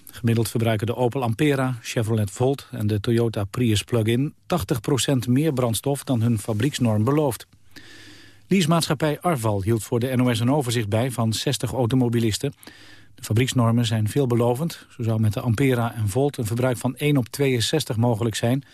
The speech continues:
maar het merendeel van de gebruikers haalt dat niet. Het aantal semi-elektrische auto's in ons land neemt snel toe... vooral door fiscale regelingen van de overheid. Peking kampt met de ergste sneeuwval in zestig jaar.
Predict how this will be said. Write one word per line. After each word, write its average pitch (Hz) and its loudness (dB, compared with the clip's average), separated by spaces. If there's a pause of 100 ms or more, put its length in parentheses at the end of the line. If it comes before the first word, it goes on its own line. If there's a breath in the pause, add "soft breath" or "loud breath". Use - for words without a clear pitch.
(540 loud breath)
maar 110 2
het 104 4
merendeel 120 2
van 101 -4
de 110 0
gebruikers 104 -2
haalt 117 0
dat 107 -2
niet. 110 -2 (840 loud breath)
Het - -8
aantal 107 0
semi-elektrische 113 0
auto's 113 -2
in 113 0
ons 113 0
land 107 0
neemt 104 2
snel 135 2
toe... 131 -2 (380 loud breath)
vooral 147 0
door 127 0
fiscale 123 0
regelingen 101 0
van 107 0
de 135 4
overheid. 110 -2 (1800 loud breath)
Peking 214 2
kampt 190 0
met 165 2
de 160 2
ergste 190 0
sneeuwval 165 2
in 127 0
zestig 165 -2
jaar. 147 0